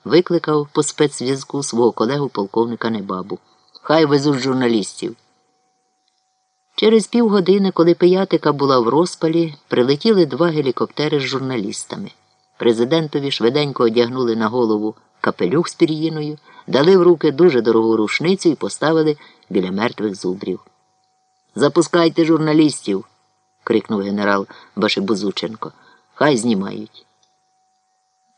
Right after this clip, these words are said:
Журналісти висипали з гелікоптерів, вступили президента біля його трофеїв, заклацали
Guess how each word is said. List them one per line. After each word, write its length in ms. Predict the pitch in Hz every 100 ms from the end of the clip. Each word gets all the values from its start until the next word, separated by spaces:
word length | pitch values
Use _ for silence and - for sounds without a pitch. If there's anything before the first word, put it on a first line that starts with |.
| - -
Журналісти 800 | 135 127 135 131 175 170 - - _ _ - - -
висипали 600 | 131 180 - 123 123 123
з 80 | 110
гелікоптерів, 840 | 127 143 - 127 - 156 135 101
вступили 560 | 110 - 135 170 165 143
президента 640 | 135 120 123 147 143 143
біля 200 | 127 120
його 220 | 123 127
трофеїв, 640 | 120 110 101 165 165 151 143 - - - _
заклацали 880 | - 185 - 135 190 - 156 160